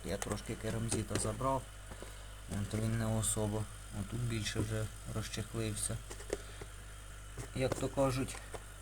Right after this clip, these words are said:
по рекомендації друзів італійських. Казав Андрюха, надо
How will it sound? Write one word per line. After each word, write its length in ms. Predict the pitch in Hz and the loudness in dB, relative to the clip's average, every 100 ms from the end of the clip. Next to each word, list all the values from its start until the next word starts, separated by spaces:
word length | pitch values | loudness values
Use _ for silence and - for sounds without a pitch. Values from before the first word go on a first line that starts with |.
| - - - - - - - - - - - - - - - - - - - - - - - - | -10 -10 -10 -4 -2 -2 -4 -10 -10 -10 -10 -6 -2 -2 -2 -6 -2 0 2 2 -2 -6 -8 0
по 220 | - 147 - | 8 8 10
рекомендації 1040 | 147 143 151 151 147 147 143 - 147 143 - - - | 6 6 6 6 8 8 12 10 10 4 2 -2 0
друзів 540 | 123 147 185 160 151 147 - - | 4 10 12 12 12 8 2 -2
італійських. 720 | 147 143 147 151 - - 139 - - - - - - - - - - - - - - - - | 4 10 10 12 8 8 4 2 -8 -10 -10 -10 -6 -6 -6 -12 -12 -12 -12 -12 -12 -10 2
Казав 380 | 175 156 185 185 | 6 10 12 12
Андрюха, 460 | 180 170 180 - 170 | 12 10 8 8 8
надо 380 | 175 170 160 | 10 10 8